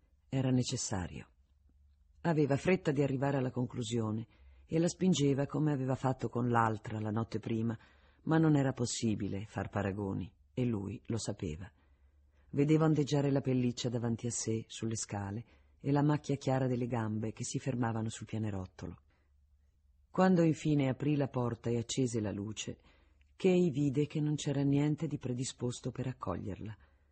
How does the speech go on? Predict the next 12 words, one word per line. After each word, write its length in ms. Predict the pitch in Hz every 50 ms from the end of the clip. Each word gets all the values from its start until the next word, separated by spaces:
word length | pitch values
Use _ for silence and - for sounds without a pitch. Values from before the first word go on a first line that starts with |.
| _ _ _ _ _ -
La 100 | - 123
camera 380 | - - 123 127 127 123 110 120
era 140 | 113 110
spoglia, 600 | 110 - - - 123 120 117 113 113 113 120 120 - _ _ _
quasi 260 | - 135 131 117 123
fredda, 560 | - - - 101 98 95 107 104 - 127 117 _ _ _ _ _
in 140 | - 143 143
disordine. 680 | 135 143 127 127 113 98 - 104 - 95 95 110 - _ _ _ _ _ _ _ _ _ _ _ _ _ _ _ _
Le 120 | - 139 135
veniva 320 | 143 143 147 143 139 135
da 80 | 127 123
piangere 640 | - - 117 107 101 104 101 104 123 113 107 110